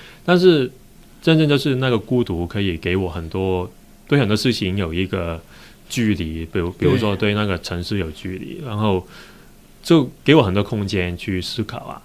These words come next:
Speaker 1: 去对自己有兴趣的事情去钻研啊，这些。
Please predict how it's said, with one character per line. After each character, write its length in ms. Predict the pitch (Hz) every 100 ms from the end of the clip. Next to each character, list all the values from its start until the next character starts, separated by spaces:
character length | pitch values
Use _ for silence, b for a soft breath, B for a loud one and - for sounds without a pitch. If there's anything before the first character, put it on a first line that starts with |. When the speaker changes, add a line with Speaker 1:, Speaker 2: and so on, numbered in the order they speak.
| - -
Speaker 1:
去 500 | - 110 101 98 95 -
对 160 | 107
自 160 | 98 110
己 120 | 98
有 140 | 82
兴 220 | 80 110 92
趣 160 | 101
的 80 | 87
事 160 | - 90
情 240 | 90 85
去 400 | - 95 82 80 -
钻 240 | - 92 95
研 120 | - -
啊， 100 | - - -
这 80 |
些。 100 | -